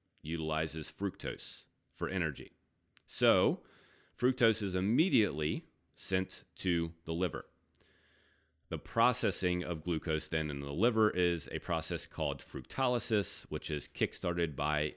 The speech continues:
an enzyme called fructokinase. Almost a hundred percent of fructose is processed in the liver.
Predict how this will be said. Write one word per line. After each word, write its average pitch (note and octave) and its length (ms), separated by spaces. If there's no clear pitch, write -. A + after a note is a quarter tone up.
an D#2 200
enzyme F#2 400
called C#2 260
fructokinase. D3 1080
Almost D#3+ 460
a B2+ 80
hundred C3 260
percent G#2 480
of F#2 200
fructose E2 540
is D#2 100
processed D#2 800
in D2+ 320
the D2+ 80
liver. D#2 300